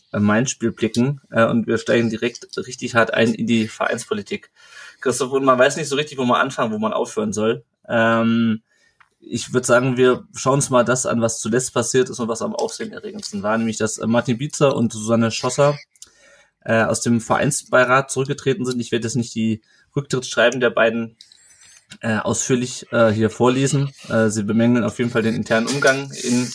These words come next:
im Gremium und auch im, ähm, ähm,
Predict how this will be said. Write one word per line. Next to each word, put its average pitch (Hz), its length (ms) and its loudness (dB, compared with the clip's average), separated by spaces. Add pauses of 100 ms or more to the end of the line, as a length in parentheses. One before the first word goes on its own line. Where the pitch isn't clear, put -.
im 151 220 -4
Gremium 139 480 -2
und 113 120 -2
auch 151 200 2
im, 113 360 -4
ähm, 110 380 -2 (840)
ähm, 107 720 2